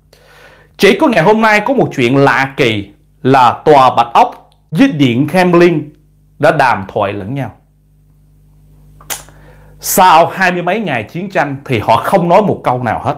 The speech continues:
hai bên không thể nói chuyện được. Đây, sau cái lời phát biểu của Tổng thống Zelensky thì Tòa Bạch Ốc và Điện Kremlin đã nói chuyện với nhau. Họ nói với nhau cái gì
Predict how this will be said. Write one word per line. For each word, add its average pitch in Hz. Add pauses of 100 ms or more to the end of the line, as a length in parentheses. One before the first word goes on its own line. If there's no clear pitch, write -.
(100)
hai 127
bên 110 (420)
không 151
thể 107
nói 127
chuyện 92
được. 87 (360)
Đây, 202
sau 202
cái 226
lời 135
phát 214
biểu 120
của 180
Tổng 131 (100)
thống 170 (1120)
Zelensky 151 (440)
thì 143 (160)
Tòa 139
Bạch 123
Ốc - (120)
và 131
Điện 117
Kremlin 156
đã 117
nói 147
chuyện 98
với 131
nhau. 127
Họ 135
nói 208
với 233
nhau 180
cái 208
gì 135